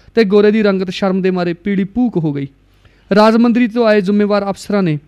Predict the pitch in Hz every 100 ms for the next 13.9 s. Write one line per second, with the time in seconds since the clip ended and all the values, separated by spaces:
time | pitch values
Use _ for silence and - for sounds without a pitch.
0 | _ _ _ - 214 240 226 208 208 202
1 | 202 196 196 - 226 233 208 170 190 180
2 | 180 185 175 175 180 208 180 170 180 175
3 | 160 156 _ _ _ 214 240 196 - 208
4 | 185 180 165 160 - 190 185 135 131 135
5 | _ _ _ - 226 240 233 165 180 165
6 | 180 - 196 196 202 202 190 - 180 170
7 | 160 - 202 - _ _ _ _ 226 247
8 | 277 262 - 233 214 208 196 220 214 220
9 | 185 151 147 147 - _ _ _ _ -
10 | 247 254 277 254 - 214 190 190 180 196
11 | 214 202 202 - 185 180 180 175 156 160
12 | _ _ _ _ 208 254 220 202 220 214
13 | 214 214 202 196 190 190 190 196